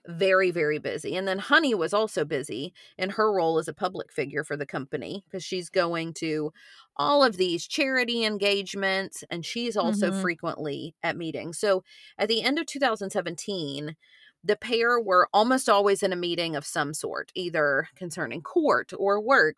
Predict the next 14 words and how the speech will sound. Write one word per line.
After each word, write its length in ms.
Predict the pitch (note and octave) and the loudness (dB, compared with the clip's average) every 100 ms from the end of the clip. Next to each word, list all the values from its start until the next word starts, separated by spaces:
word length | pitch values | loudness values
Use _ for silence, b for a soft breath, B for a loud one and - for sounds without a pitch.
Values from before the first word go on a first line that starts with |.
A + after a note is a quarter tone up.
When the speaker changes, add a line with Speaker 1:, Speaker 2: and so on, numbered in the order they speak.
| - | -2
Speaker 1:
or 180 | G3 G#3 | -2 0
business 420 | B3+ C4+ G#3+ - | -2 -2 -4 -4
ventures 380 | D#3 D3+ G#2+ - | -8 -6 -8 -4
or 180 | G#3+ | -4
charity 480 | G#3+ - D4 B3 F#3 | -4 -4 -2 -2 -4
boards 400 | D#3+ D#3 A2 - | -8 -6 -6 -6
or 200 | - G3 | -4 -4
meeting 320 | G3+ A3+ A#3+ | -2 -4 -4
with 160 | A#3+ A3 | -6 -8
contractors 800 | - C4+ C4+ F3+ D#3+ - D3+ D#3 | -4 -2 0 2 2 2 -4 -2
about 240 | E3+ F3+ | 0 0
their 120 | F#3 F#3+ | 0 -2
new 180 | G#3 | -2
home. 420 | A3 C4 D3+ C3+ | 2 2 2 -4